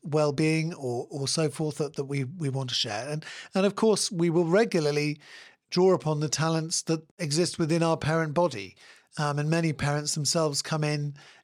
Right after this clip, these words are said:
and share their own ideas and experience with, with both the pupils and sometimes with other parents as well.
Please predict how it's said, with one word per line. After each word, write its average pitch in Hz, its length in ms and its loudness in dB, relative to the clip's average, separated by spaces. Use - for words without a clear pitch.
and 147 160 -2
share 160 200 2
their 156 160 2
own 170 180 2
ideas 131 380 -2
and 120 100 -8
experience 107 560 -6
with, 135 160 -2
with 143 160 -2
both 147 200 0
the 135 60 -6
pupils 143 400 -4
and 143 140 -4
sometimes 139 460 -4
with 143 120 -4
other 135 160 0
parents 127 440 -6
as 120 120 -12
well. 101 380 -6